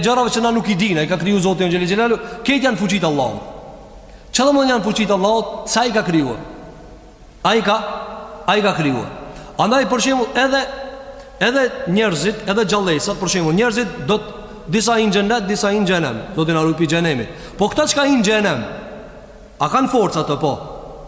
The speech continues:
Kush i djeg ata? Zoti, Gjelle Gjelalu.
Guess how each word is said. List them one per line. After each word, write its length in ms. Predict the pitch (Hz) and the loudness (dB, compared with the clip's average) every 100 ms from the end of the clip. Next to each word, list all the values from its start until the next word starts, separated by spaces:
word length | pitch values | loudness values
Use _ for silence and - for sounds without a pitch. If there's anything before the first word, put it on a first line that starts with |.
| - - - - - - | -20 -20 -20 -20 -12 0
Kush 180 | 254 262 | 4 4
i 60 | |
djeg 260 | 247 269 208 202 | 4 2 4 2
ata? 160 | 220 226 - - - - - - | 0 -2 -8 -12 -12 -14 -16 -8
Zoti, 400 | 147 247 196 - - - - - - - | 0 2 2 0 -10 -12 -14 -16 -16 -4
Gjelle 240 | 160 170 | 0 0
Gjelalu. 380 | 147 139 113 101 | 0 0 -2 -8